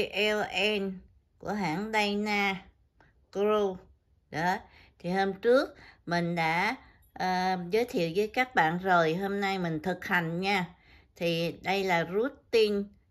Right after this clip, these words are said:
concentrate, tức là, à, cái thuốc làm cho mọc rễ, à, mạnh nhất đó các bạn, rất là mạnh, à, hơn là loại bột.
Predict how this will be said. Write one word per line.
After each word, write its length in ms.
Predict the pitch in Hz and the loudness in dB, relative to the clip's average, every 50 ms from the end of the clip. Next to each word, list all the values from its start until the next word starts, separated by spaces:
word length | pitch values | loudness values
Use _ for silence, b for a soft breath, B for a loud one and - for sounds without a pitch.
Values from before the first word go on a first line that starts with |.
| _ _ - | _ _ -4
concentrate, 840 | 214 208 208 208 - 240 208 196 185 190 196 202 208 202 196 196 196 190 | -2 -2 -2 -2 -2 -4 -4 -4 -4 -4 -2 -2 0 0 0 0 -2 -4
tức 180 | 240 233 240 - | -4 -6 -4 -2
là, 260 | 214 180 160 160 151 - - - - B B B B B B _ | 0 2 2 2 2 0 -6 -16 -20 B B B B B B _
à, 320 | - - 165 170 165 170 165 170 | -8 -6 -4 -2 -2 -4 -4 -4
cái 220 | - 220 226 220 - | -4 -4 -4 -4 -2
thuốc 300 | 254 240 262 277 - - 311 - - _ | 0 0 0 0 -2 -6 -14 -16 -18 _
làm 400 | - 175 170 160 160 160 156 156 | -6 -2 0 0 0 0 -4 -2
cho 180 | - 190 185 180 | 0 0 0 0
mọc 340 | 180 185 156 156 160 - - 165 | 0 0 0 0 0 -2 -8 -4
rễ, 420 | 156 160 151 147 151 170 208 240 254 B B B B B _ | -2 0 2 2 2 2 0 -2 -4 B B B B B _
à, 320 | - 170 180 180 180 180 | -2 0 2 2 2 2
mạnh 380 | 180 175 170 143 151 170 190 208 | 0 0 -2 -2 -2 -2 0 0
nhất 260 | 233 277 - - - | 0 -2 -2 -4 -6
đó 120 | - 262 262 - | -6 -6 -4 -4
các 200 | 285 262 254 - | -6 -8 -4 0
bạn, 260 | - 170 156 160 175 175 - - | 0 2 2 0 -2 -4 -8 -10
rất 260 | - - 220 247 339 | -6 -4 -4 -2 -2
là 140 | 320 202 160 | -2 -2 -2
mạnh, 340 | 160 156 151 156 160 170 185 b b b b b b b b b b - - - - | 0 -2 -2 -2 -4 -6 -10 b b b b b b b b b b -20 -20 -16 -8
à, 380 | - 175 180 180 175 180 180 180 | -6 -4 -2 0 0 -2 -2 -2
hơn 320 | 214 214 214 208 202 196 190 | 0 2 2 2 2 0 0
là 200 | 180 165 160 156 | 0 0 0 0
loại 260 | 160 160 156 165 175 | 0 0 0 0 0
bột. 340 | 160 156 156 156 160 160 | 0 2 4 4 4 2